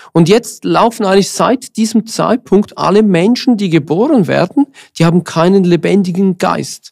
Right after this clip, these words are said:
sondern sie haben einen Geist, aber der Geist ist tot. Und, äh, da gibt es ein ganz cooles Gespräch mit Jesus,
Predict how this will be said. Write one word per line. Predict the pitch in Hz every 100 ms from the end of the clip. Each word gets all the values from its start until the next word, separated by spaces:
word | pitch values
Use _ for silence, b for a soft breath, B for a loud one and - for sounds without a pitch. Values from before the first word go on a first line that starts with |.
| _
sondern | - 139 147
sie | 143
haben | 135
einen | 135 123
Geist, | 135 285 - -
aber | 151
der | 160
Geist | 147 170 190 -
ist | - -
tot. | - 139 - - _ 208 B B B B B
Und, | 156 160 160 160
äh, | 156 151 147
da | 175
gibt | 165 180
es | -
ein | 170 - _
ganz | 160 160 -
cooles | 175 156 -
Gespräch | 147 - 143 143 165 -
mit | 147 -
Jesus, | 143 170 165 180 -